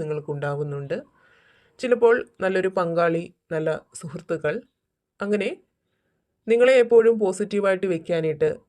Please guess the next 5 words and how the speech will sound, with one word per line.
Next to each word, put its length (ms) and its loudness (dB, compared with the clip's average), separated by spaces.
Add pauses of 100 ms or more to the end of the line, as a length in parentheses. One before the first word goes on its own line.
(260)
നിങ്ങൾക്ക് 440 -2 (320)
സമാധാനവും 640 -2 (120)
സന്തോഷവും 680 0
അനുഭവിക്കാൻ 540 -6 (680)
കഴിയുന്ന 380 0